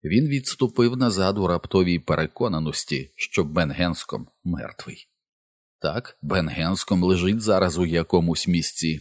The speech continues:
десь у рівчаку чи на якомусь горищі, чи, можливо, висить у якійсь коморі з затягнутим на шиї ременем, і носки його чотирьохсотдоларових ковбойських чобіт на пару дюймів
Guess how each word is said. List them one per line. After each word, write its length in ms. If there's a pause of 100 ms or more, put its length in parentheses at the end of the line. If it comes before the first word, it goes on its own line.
десь 300
у 60
рівчаку 640
чи 200
на 100
якомусь 500
горищі, 560 (200)
чи, 160
можливо, 480
висить 480
у 40
якійсь 480
коморі 520
з 40
затягнутим 760
на 120
шиї 360
ременем, 520 (100)
і 120
носки 340
його 340
чотирьохсотдоларових 1400
ковбойських 680
чобіт 440
на 80
пару 280
дюймів 480